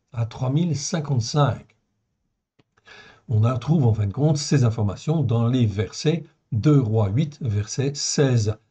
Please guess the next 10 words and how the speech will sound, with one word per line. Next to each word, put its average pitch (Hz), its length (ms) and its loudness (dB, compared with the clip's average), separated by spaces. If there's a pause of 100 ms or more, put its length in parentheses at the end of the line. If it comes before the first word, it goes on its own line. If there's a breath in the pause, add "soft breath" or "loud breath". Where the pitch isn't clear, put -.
(160)
à 117 80 -2
dix-sept, 147 460 -2 (240 loud breath)
deux 139 260 4
Chroniques 143 500 -2 (100)
vingt 107 380 0
et 117 40 0
un 113 120 2
cinq. 110 400 -4 (540)
Ok ? 202 240 -10 (420 soft breath)
Joram 165 500 4